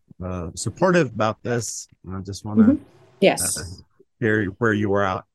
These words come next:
Speaker 1: you know, where you're at and, and where we are now with this.
Speaker 2: Yeah. So as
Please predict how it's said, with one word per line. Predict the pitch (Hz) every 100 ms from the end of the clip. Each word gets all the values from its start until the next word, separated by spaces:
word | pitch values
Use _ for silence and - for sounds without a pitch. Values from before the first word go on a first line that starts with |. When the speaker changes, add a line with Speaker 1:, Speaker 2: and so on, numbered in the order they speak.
| 73
Speaker 1:
you | 90
know, | 92 92
where | 110
you're | 110 98
at | 101 101 107
and, | 101 95 -
and | 87 92 -
where | 95 101 95
we | 95
are | 85 120
now | 104 80 62
with | 60 -
this. | 64 92 - - - - _ _ _ _ -
Speaker 2:
Yeah. | 196 180
So | 175 214 202
as | 220 214 208 -